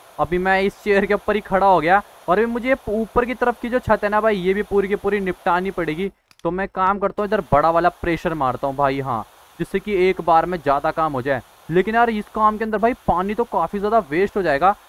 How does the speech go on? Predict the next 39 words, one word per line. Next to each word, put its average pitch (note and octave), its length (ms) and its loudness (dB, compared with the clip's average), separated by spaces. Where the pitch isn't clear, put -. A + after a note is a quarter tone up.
और C4 100 4
भाई C4+ 200 4
काफ़ी B3 340 2
ज़्यादा B3+ 180 0
स्लो B3 280 0
है A#3 60 4
अभी D#3+ 220 -2
यार D3 220 4
ये, E3+ 160 -2
जैसे D3+ 200 -4
कि F3 80 -6
देखा, D#3+ 320 0
देख E3 260 -6
ही G3+ 60 -2
रहोगे E3 240 -2
आप। F#3 140 0
और C3 100 -4
मैंने C#3 200 -8
ये C#3+ 60 -8
क्या D3+ 120 -6
press C#3+ 280 -4
कर C#3+ 120 -8
दिया, D3+ 160 -6
एक D#3+ 60 -12
second, D#3 220 -12
मैं D#3+ 100 -4
इसको E3 200 -6
ऊपर E3 220 -4
नहीं E3+ 100 -6
चढ़ D#3 180 -4
पा C#3 140 -2
रहा C#3 100 -2
भाई, D#3 140 -4
इसके D#3+ 160 -10
ऊपर D#3 260 -8
चढ़ा D3 260 -2
दो C3+ 100 -8
ना D3+ 100 -8
मुझे D#3+ 260 -4